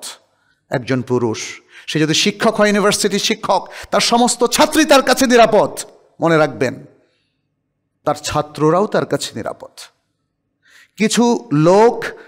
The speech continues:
ধর্মীয় ব্যক্তিত্ব, তাদের ভুলের কারণে, আমি আপনাদেরকে করজোড়ে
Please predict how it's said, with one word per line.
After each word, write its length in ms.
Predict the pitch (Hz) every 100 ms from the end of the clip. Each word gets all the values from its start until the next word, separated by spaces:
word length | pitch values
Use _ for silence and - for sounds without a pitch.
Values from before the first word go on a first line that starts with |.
| - 127
ধর্মীয় 380 | 165 196 214 220
ব্যক্তিত্ব, 500 | 202 202 208 208 226
তাদের 280 | 220 220 185
ভুলের 320 | 160 247 214
কারণে, 440 | 214 180 151 117 - - - -
আমি 240 | 175 214 226
আপনাদেরকে 680 | 226 214 202 202 208 202
করজোড়ে 720 | 196 - 190 180 180 180 165